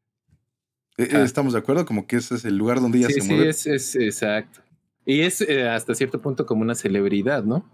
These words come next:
Speaker 1: De hecho, sí, porque
Speaker 2: Ah,
Speaker 1: hay un
Speaker 2: bueno,
Speaker 1: cuate
Speaker 2: lo que
Speaker 1: que
Speaker 2: alcanzamos a ver.
Speaker 1: Sí, porque un cuate la sigue para pedirle su autógrafo y medio le está acosando.
Speaker 2: Ajá, y ya le, de hecho le dice, ¿no? Acuérdate que ya, este,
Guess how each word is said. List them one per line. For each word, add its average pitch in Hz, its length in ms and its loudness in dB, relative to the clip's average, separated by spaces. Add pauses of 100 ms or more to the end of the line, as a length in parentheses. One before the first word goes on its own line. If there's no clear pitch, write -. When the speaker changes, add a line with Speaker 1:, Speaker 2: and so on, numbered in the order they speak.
(500)
Speaker 1:
De 113 200 0
hecho, 120 220 -4
sí, - 140 -12
porque 117 260 -4
Speaker 2:
Ah, 101 40 2
Speaker 1:
hay - 20 2
un - 60 4
Speaker 2:
bueno, 196 180 4
Speaker 1:
cuate 120 140 2
Speaker 2:
lo 117 40 0
que 123 120 0
Speaker 1:
que 110 80 2
Speaker 2:
alcanzamos 107 560 -2
a 117 60 0
ver. 127 140 0 (320)
Speaker 1:
Sí, - 160 -2
porque 127 240 -2
un 120 60 0
cuate 117 240 -2
la 95 120 -2
sigue 110 220 -4
para 90 200 -4
pedirle 107 200 -4
su 87 100 -12
autógrafo 107 440 -6
y - 20 0
medio 104 220 2
le 104 80 0
está - 140 -4
acosando. 110 460 -4 (480)
Speaker 2:
Ajá, 131 320 0
y 123 300 4
ya 120 180 2
le, 101 460 2
de 110 120 0
hecho 113 180 -4
le 117 120 2
dice, 107 240 -2
¿no? 104 200 -2 (160)
Acuérdate 180 600 -2
que 117 180 0
ya, 123 500 0
este, 95 640 0